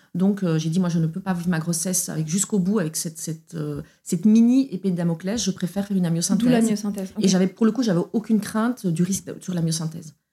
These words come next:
Speaker 1: Le lendemain, j'étais à l'opéra.
Speaker 2: C'était
Speaker 1: Euh,
Speaker 2: ça qui allait te rassurer.
Speaker 1: Oui, j'avais besoin d'être rassurée de ça.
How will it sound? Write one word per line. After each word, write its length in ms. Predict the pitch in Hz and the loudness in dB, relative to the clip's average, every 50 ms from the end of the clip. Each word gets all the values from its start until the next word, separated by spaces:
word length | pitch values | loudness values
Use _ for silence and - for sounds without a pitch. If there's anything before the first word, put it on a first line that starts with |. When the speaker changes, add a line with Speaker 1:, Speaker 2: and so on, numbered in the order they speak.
| _ _ | _ _
Speaker 1:
Le 100 | - 170 | -2 0
lendemain, 320 | 175 175 165 165 175 190 202 | 2 2 2 2 2 0 0
j'étais 200 | 190 175 - 151 | 0 -2 -4 -6
à 40 | |
l'opéra. 420 | 151 160 160 160 151 165 175 196 240 | -8 -6 -4 -4 -4 -4 -4 -6 -4
Speaker 2:
C'était 220 | - - 214 226 226 | -4 -2 0 0 0
Speaker 1:
Euh, 40 | |
Speaker 2:
ça 120 | 226 240 233 | 0 0 0
qui 100 | 233 233 | 0 0
allait 160 | 208 190 196 | 0 0 -2
te 80 | 190 - | -6 -8
rassurer. 300 | - 185 - - - - _ _ _ - | -8 -8 -8 -8 -8 -12 _ _ _ -2
Speaker 1:
Oui, 200 | 214 208 185 180 | 0 0 2 2
j'avais 180 | 175 190 185 185 | 2 2 2 2
besoin 240 | 180 196 196 214 220 | 2 2 2 2 2
d'être 160 | 196 185 - | 0 -2 -4
rassurée 260 | - 180 - - 180 160 | -6 -10 -8 -6 -6 -6
de 40 | |
ça. 300 | - - 180 180 240 - | -4 -4 -4 -6 -6 -8